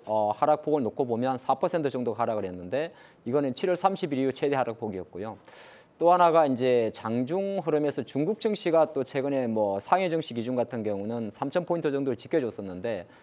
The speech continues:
중국 증시도 많이 무너지는 모습이었습니다. 사실 장중에 중국의 주요 차이신 서비스 지수 같은 경우는 오십일 점 오로 나오면서 좀 괜찮지 않나 봤는데, 어, 최근에 헝다 사태라든지 부동산 이슈가 계속 부담되는 모습이었고, 마침 조금 전에 속보가 하나 나왔는데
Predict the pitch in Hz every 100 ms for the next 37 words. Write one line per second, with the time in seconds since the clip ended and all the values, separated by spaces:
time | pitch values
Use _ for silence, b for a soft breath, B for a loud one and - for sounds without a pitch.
0 | B - 139 139 151 143 135 107 117 101
1 | 127 120 120 110 95 113 98 - 98 -
2 | 143 170 113 117 139 220 202 156 131 139
3 | 165 175 165 - 135 143 135 185 185 196
4 | 185 139 143 156 156 127 127 120 113 110
5 | 104 101 127 185 202 B B 127 139 160
6 | 151 156 139 120 139 101 107 104 113 -
7 | 110 117 120 165 175 147 143 110 87 90
8 | 104 117 80 B B B B 107 113 -
9 | 127 135 131 170 147 127 113 123 113 113
10 | 113 147 151 151 139 117 131 110 101 113
11 | - 120 139 123 127 92 - 104 92 -
12 | 107 98 - 196 143 143 202 175 156 -
13 | - 214 165 143 95 104 107 90 131 202